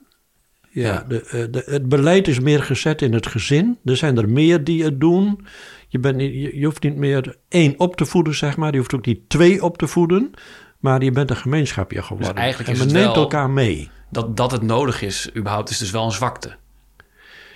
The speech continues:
Speaker 2: Ergens.
Speaker 1: Ja, dat ligt in ons allemaal, ja. Dat, nou, je bedoelt een tik, bedoel
Speaker 2: Ja,
Speaker 1: je, of niet?
Speaker 2: want als
Speaker 1: Ja.
Speaker 2: u zegt van in,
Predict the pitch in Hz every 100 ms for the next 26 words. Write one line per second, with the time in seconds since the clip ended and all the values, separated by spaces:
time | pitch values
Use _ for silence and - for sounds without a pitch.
0 | - - 110 90 - 90 - 160 190 120
1 | 110 110 - 110 - 120 120 117 127 123
2 | 143 107 90 95 107 - 117 113 127 131
3 | 143 156 156 147 - 247 - - 147 190
4 | 208 135 107 107 - 113 131 107 110 117
5 | 107 113